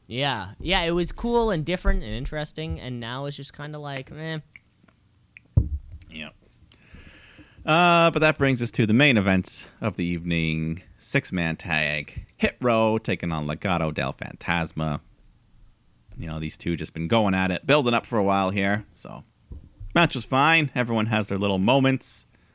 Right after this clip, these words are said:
Speaker 2: Um, even B-Fab getting involved on the outside.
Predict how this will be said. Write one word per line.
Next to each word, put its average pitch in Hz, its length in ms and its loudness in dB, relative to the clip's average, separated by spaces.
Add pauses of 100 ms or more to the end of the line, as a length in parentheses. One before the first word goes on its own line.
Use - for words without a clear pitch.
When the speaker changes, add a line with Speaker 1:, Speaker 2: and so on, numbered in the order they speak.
(220)
Speaker 2:
Um, 76 580 -2 (500)
even 101 260 0
B-Fab 110 580 0
getting 113 180 -2
involved 107 340 0
on 95 100 2
the 104 80 0
outside. 104 520 0